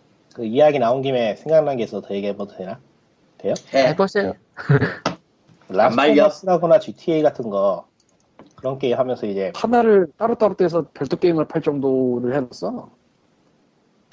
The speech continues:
Speaker 1: 어느 게요?
Speaker 4: 비졸드
Speaker 1: 어느
Speaker 4: 쓰리가.
Speaker 1: 갑자기
Speaker 3: 아.
Speaker 1: 돌아간 거야? <laughs>
Speaker 4: 응. 돌아간 게 아니고 이제 시작한 거지. 응.
Speaker 1: 음.
Speaker 4: 그러니까 이렇게 어마어마한 걸 내놓고 스스로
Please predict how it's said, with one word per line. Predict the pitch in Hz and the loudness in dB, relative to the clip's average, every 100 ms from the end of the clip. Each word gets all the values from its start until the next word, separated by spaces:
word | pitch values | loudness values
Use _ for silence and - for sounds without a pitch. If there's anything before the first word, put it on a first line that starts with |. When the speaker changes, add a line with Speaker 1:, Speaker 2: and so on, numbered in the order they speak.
| - | -10
Speaker 1:
어느 | 98 92 | -8 -8
게요? | 85 - _ _ _ _ _ _ | -12 -18 _ _ _ _ _ _
Speaker 4:
비졸드 | 151 147 135 | 0 2 2
Speaker 1:
어느 | 131 | 0
Speaker 4:
쓰리가. | 160 120 101 _ _ _ _ _ _ _ | -2 -4 -6 _ _ _ _ _ _ _
Speaker 1:
갑자기 | - - 113 | -14 -8 -6
Speaker 3:
아. | 82 65 101 - | -4 -6 -8 -12
Speaker 1:
돌아간 | 90 - 87 | -10 -10 -10
거야? | 95 | 0
<laughs> | 196 - - - - _ - | 0 0 -16 -20 -20 _ -6
Speaker 4:
응. | 117 - _ _ - | -6 -8 _ _ -2
돌아간 | 135 143 143 | 2 2 2
게 | |
아니고 | 127 143 | 2 2
이제 | 139 120 | -2 -2
시작한 | 139 135 127 | -4 -4 -6
거지. | 107 104 - _ - | -8 -12 -20 _ -16
응. | - 95 95 | -12 -10 -12
Speaker 1:
음. | 120 98 - _ _ _ _ _ _ _ _ - _ _ _ | -12 -14 -16 _ _ _ _ _ _ _ _ -20 _ _ _
Speaker 4:
그러니까 | - 160 120 | -4 0 2
이렇게 | 208 - 196 | 2 2 0
어마어마한 | 127 165 202 196 190 185 | 2 4 4 4 2 2
걸 | 190 151 | 2 2
내놓고 | 123 160 165 _ - 202 202 196 | 0 0 -4 _ -10 -6 -4 -6
스스로 | - - 226 208 196 170 139 117 | -10 -6 -2 2 2 2 0 -4